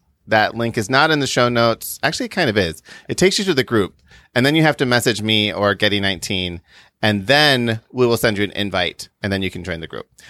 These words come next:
We're up to ninety-five in that group right now. So it's growing. And that's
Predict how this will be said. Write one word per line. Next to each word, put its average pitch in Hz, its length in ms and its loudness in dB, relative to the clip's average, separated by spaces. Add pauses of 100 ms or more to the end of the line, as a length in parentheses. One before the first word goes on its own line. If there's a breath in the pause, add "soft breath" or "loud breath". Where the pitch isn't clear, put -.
(120 loud breath)
We're - 80 4
up 143 100 2
to 190 80 -2
ninety-five 131 920 2 (100)
in 104 140 -2
that 95 220 -2
group 95 200 -4
right 80 180 -6
now. 62 220 -12 (380)
So 90 460 -2 (120)
it's 104 320 -4
growing. 123 580 2 (380 loud breath)
And 127 100 0
that's 127 220 0